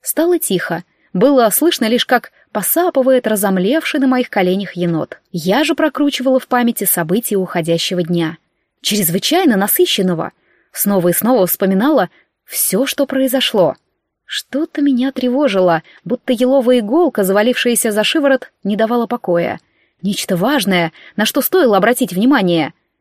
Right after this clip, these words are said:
Слова, произнесённые будто в шутку, могли оказаться разгадкой.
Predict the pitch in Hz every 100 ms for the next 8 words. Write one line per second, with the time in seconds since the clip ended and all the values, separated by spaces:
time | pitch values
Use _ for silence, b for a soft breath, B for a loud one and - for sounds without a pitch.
0 | _ _ _ - - 170 160 190 294 269
1 | 269 233 240 - 269 254 220 262 - -
2 | - 330 - 190 190 202 269 247 233 226
3 | 262 - 254 _ _ - 185 160 - -
4 | 190 - -